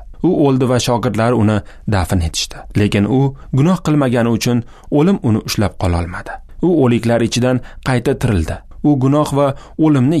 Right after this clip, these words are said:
yengdi. Keyin shogirdlariga xushxabarni tarqatishga topshiriq berdi.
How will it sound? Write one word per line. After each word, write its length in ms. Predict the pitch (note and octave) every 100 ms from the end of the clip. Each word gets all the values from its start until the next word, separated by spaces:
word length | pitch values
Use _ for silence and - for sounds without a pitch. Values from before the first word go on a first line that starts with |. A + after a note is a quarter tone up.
| E2
yengdi. 260 | D#2 - - -
Keyin 240 | A2+ E3 -
shogirdlariga 580 | G#2 G2 G2 G2 G#2 F#2+
xushxabarni 580 | - A#2 G#2+ G#2+ A#2 B2 - -
tarqatishga 560 | C#3 C#3 C#3+ C3 - A#2+ G#2+
topshiriq 360 | F2 - -
berdi. 380 | - E2+ D#2+ -